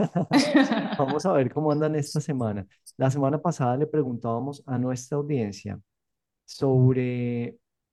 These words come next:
el proyecto de ley o la propuesta más bien, porque no llegó al proyecto, pero la propuesta para facilitar el proceso para sacar de las casas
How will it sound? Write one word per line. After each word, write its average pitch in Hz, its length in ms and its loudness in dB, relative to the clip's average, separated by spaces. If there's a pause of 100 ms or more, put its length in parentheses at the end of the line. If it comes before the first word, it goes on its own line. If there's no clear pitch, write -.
el 127 240 -4
proyecto 143 840 0
de 147 200 0
ley 127 500 -2
o 110 260 -10 (580)
la 113 160 -6
propuesta 127 520 -4
más 104 180 -6
bien, 107 180 -8
porque 98 220 -14
no 113 100 -6
llegó 139 220 -2
al 123 80 -6
proyecto, 113 440 -6
pero 101 140 -14
la 104 160 -8
propuesta 110 680 -8 (480)
para 127 220 0
facilitar 123 640 -4
el 127 140 -6
proceso 127 840 -4 (460)
para 120 220 -2
sacar 117 420 -6
de 139 280 2
las 139 260 -4
casas 127 440 -4